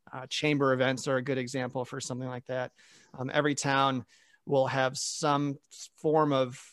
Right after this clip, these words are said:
uh, place where business owners will meet just to, uh, mix and mingle or something like that. And what I, what I learned to do there was I would go in with a goal, and I'd say, "Hey, I, I gotta walk out of here with,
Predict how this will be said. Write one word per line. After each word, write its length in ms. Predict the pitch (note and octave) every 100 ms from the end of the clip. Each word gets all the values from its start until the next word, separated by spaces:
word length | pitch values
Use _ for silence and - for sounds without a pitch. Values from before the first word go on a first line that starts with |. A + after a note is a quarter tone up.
| _ _
uh, 240 | - - D3+ - _ _ _ _ _ - _ _ C#3 _ - _
place 480 | - D#3+ D#3 C#3+ -
where 380 | D3 C#3+ C#3 C3+
business 420 | - D3+ D3 C#3+
owners 300 | C#3+ C3+ A#2+
will 100 | C#3
meet 320 | C3 C#3 C#3+ _ _ _ _
just 300 | D3+ - -
to, 200 | C#3+ D3+
uh, 60 |
mix 280 | C#3+ C3+ -
and 120 | C3+
mingle 280 | C3 C#3 B2+
or 120 | A#2
something 260 | A#2 B2 A#2+
like 180 | A#2+ A#2+
that. 220 | B2 B2+
And 120 | C3
what 100 | B2+
I, 240 | C#3 D#3 D3 - _ _
what 200 | - D3 C#3+
I 220 | D3+ E3
learned 300 | D#3 D3 C#3
to 100 | C#3+
do 260 | C3 C#3+
there 600 | B2+ C3+ C#3+ C#3 B2+ B2 - _ _ _ _ _ _ _ -
was 300 | D3 C#3 C3+
I 120 | C#3+ C#3+
would 140 | D3
go 200 | D3 C#3
in 140 | C#3 C3
with 120 | C3
a 60 |
goal, 600 | C3 C3+ B2+ C3 C3 C3+ - _ _ _ _ _
and 120 | C#3
I'd 100 | C3+
say, 160 | - C3+
"Hey, 320 | C3+ C#3+ C#3+
I, 240 | C#3 C#3 -
I 140 | D3
gotta 160 | E3 D3
walk 240 | C3+ B2+
out 200 | C#3 C3+
of 60 | C3+
here 220 | C3+ C3
with, 340 | C3 B2+ B2